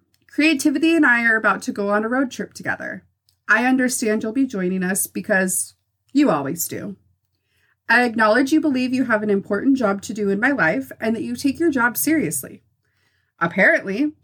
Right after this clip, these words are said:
your job is to produce complete panic whenever I'm about to do anything interesting, and may I say, you're superb at your job. So by all means,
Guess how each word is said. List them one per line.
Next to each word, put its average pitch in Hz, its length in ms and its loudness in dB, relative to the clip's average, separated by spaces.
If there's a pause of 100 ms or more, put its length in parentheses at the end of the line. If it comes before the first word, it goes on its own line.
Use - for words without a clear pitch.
your 262 200 2
job 254 260 2
is 247 140 -4
to 277 100 0
produce 220 460 -4
complete 220 760 -2 (140)
panic 190 540 0 (320)
whenever 269 320 2
I'm 349 100 2
about 294 280 2
to 277 100 -4
do 269 180 2
anything 240 460 0
interesting, 269 880 0 (400)
and 262 800 0 (240)
may 403 180 2
I 381 120 2
say, 294 480 2 (320)
you're 311 180 2
superb 220 640 0
at 202 140 -4
your 196 120 -2
job. - 300 -8 (1120)
So 285 160 4
by 277 160 2
all 220 200 2
means, 285 440 0